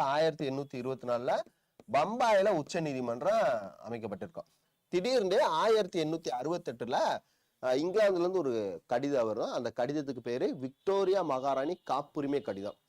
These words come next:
அந்த கடிதத்தின்படி என்ன பண்ணிட்டாங்க பாத்தீங்கன்னா, இந்த மூணு உச்ச நீதிமன்றத்தையும் உயர் நீதிமன்றமா கன்வெர்ட் பண்ணிட்டாங்க, மாத்திட்டாங்க. So, இப்ப நம்ம மேன்முறையீடு பண்றோம்னா லண்டனுக்கு தான் போகணும்.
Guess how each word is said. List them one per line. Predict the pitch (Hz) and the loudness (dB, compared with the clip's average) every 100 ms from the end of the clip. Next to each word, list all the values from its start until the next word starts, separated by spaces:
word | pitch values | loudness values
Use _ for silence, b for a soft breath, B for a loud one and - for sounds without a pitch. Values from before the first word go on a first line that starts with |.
| b b b | b b b
அந்த | 113 120 | -6 -2
கடிதத்தின்படி | 131 170 196 175 156 156 | 2 2 2 2 0 2
என்ன | 151 165 | 2 0
பண்ணிட்டாங்க | 175 156 151 151 147 | 0 -2 0 0 0
பாத்தீங்கன்னா, | 135 131 139 196 403 - _ | 0 -2 0 0 -2 -10 _
இந்த | 143 175 196 165 135 | -4 2 6 6 6
மூணு | 120 160 220 247 233 165 120 95 | 4 2 4 4 4 4 2 -2
உச்ச | 120 - - | -8 -4 0
நீதிமன்றத்தையும் | 233 180 147 123 110 107 - 123 190 233 _ _ _ _ - | 2 0 -2 -4 -4 -6 -6 -2 0 0 _ _ _ _ -6
உயர் | 127 160 240 220 | -4 2 4 4
நீதிமன்றமா | 160 131 120 110 104 127 - | 2 0 0 -2 -2 -2 -2
கன்வெர்ட் | 131 113 120 113 | -2 -2 -2 -4
பண்ணிட்டாங்க, | 98 87 95 98 | -12 -12 -12 -10
மாத்திட்டாங்க. | 101 113 120 101 - 82 98 131 117 - b b | -8 -8 -8 -14 -16 -12 -4 -4 -4 -10 b b
So, | - 226 | 2 2
இப்ப | 190 180 | 2 0
நம்ம | 233 208 175 | 2 2 2
மேன்முறையீடு | 175 185 175 160 151 | 4 2 2 2 0
பண்றோம்னா | 127 131 120 139 262 175 | 0 -2 0 2 2 2
லண்டனுக்கு | 123 131 135 139 113 | 0 -2 -2 -4 -2
தான் | 135 120 | -4 -4
போகணும். | 107 98 | -6 -8